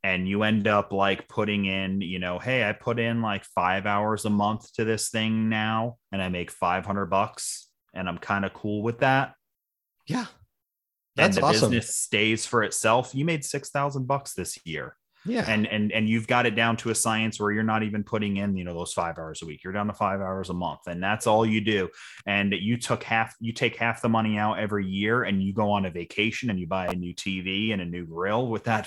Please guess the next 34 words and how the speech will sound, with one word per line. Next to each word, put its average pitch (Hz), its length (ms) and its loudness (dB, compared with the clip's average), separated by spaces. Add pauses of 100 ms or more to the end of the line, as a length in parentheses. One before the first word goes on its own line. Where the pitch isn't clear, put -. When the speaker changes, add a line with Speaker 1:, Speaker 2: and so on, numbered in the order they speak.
(140)
Speaker 1:
three 110 180 0
grand, 117 440 0
you 127 100 4
know, 131 260 6
<laughs> - 80 -10
like, 104 260 -6 (420)
um, 101 120 4
Speaker 2:
Every 160 260 10
Speaker 1:
maybe 147 120 8
Speaker 2:
year, 139 240 10
Speaker 1:
that's 104 200 0
good. 113 160 -4
Speaker 2:
just 139 200 2
nothing 156 520 6
but 151 160 6
T 147 200 2
Vs 131 320 2
on 123 100 2
every 123 180 2
wall 123 240 2
of 120 60 2
the 117 60 0
house 120 120 0
Speaker 1:
Yeah, 139 160 8
Speaker 2:
and 113 160 4
Speaker 1:
every 127 160 4
Speaker 2:
grills 131 360 8
Speaker 1:
year. 117 160 -2
Speaker 2:
littering 131 360 6
the 120 60 0
Speaker 1:
<laughs> 107 100 0
Every 156 440 4
Speaker 2:
backyard. 135 100 -2
Speaker 1:
year. 123 380 -2